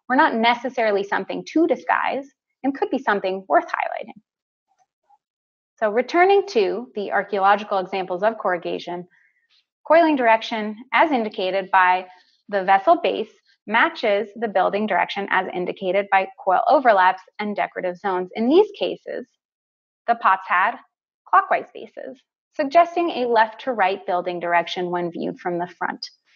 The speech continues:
The coiling o-, the coil overlap and transitions confirm this. Look at the lowest clapboard coil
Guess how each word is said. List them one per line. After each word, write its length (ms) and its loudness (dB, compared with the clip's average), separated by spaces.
The 80 -6
coiling 460 2
o-, 260 2
the 100 -4
coil 380 4
overlap 500 0
and 100 -6
transitions 680 0
confirm 480 2
this. 200 -6
Look 120 0
at 100 -2
the 160 4
lowest 440 4
clapboard 500 -4
coil 380 -4